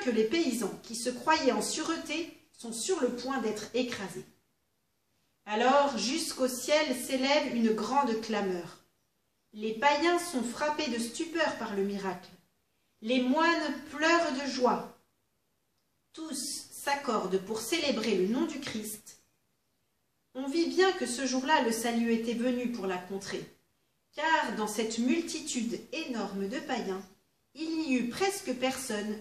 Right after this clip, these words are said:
qui ne demanda l'imposition des mains pour croire au Seigneur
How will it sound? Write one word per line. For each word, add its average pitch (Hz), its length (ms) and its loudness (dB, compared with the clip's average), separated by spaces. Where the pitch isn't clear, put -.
qui 240 160 -8
ne 214 140 0
demanda 208 560 -2
l'imposition 269 760 -2
des 214 160 -2
mains 190 280 -4
pour 226 240 -14
croire 311 340 2
au 240 80 2
Seigneur 294 460 -4